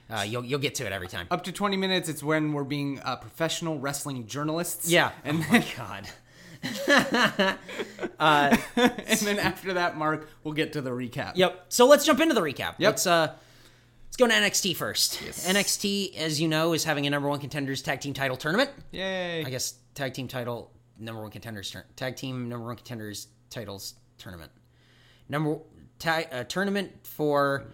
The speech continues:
Speaker 1: the
Speaker 2: Number
Speaker 1: number one
Speaker 2: one contenders.
Speaker 1: contendership for the N X T tag titles.
Speaker 2: Sure.
Speaker 1: If you,
Speaker 2: <laughs>
Speaker 1: if you beat all the other teams, you can fight the Ascension.
Speaker 2: <laughs>
Speaker 1: Apparently, fighting the Ascension's difficult now.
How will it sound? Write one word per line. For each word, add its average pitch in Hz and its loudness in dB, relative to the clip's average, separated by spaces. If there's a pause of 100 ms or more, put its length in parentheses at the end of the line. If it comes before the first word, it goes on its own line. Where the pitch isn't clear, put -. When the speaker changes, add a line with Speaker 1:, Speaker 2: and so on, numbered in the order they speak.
(140)
Speaker 1:
the 113 -14
Speaker 2:
Number 127 -2
Speaker 1:
number 185 4
one 196 4
Speaker 2:
one 143 -2
contenders. 160 0
Speaker 1:
contendership 139 2 (720)
for 160 4
the 131 -4
N 156 0
X 147 -4
T 139 -8
tag 127 -4 (320)
titles. 85 -12 (1080)
Speaker 2:
Sure. - -12
Speaker 1:
If 165 -2
you, 185 0 (360)
Speaker 2:
<laughs> 156 -10
Speaker 1:
if 170 6
you 196 2
beat 220 6
all 214 8
the 214 6
other 214 8
teams, 196 0
you 175 0
can 160 -2
fight 165 0
the 156 -2
Ascension. 120 -4
Speaker 2:
<laughs> - -4
Speaker 1:
Apparently, 180 4
fighting 180 6
the 170 2
Ascension's 160 -2
difficult 131 -4
now. 101 -8